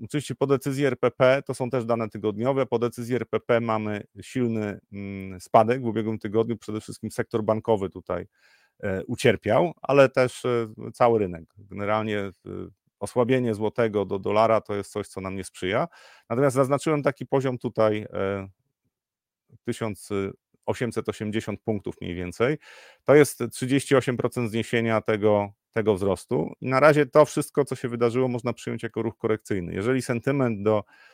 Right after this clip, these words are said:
rynków wschodzących przede wszystkim, czyli risk on na świecie, będzie się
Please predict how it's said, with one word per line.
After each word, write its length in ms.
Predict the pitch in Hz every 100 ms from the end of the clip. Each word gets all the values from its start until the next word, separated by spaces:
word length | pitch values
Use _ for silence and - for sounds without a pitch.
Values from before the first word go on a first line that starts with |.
| _ _ _
rynków 300 | 110 131 127
wschodzących 460 | - 120 123 117 104
przede 220 | - 90
wszystkim, 340 | - 82 87
czyli 260 | 80 101 104
risk 260 | 120 131 127
on 140 | 117
na 100 | 107
świecie, 580 | - 101 - 98 131 151 - -
będzie 300 | 117 120 120
się 280 | 117 120 110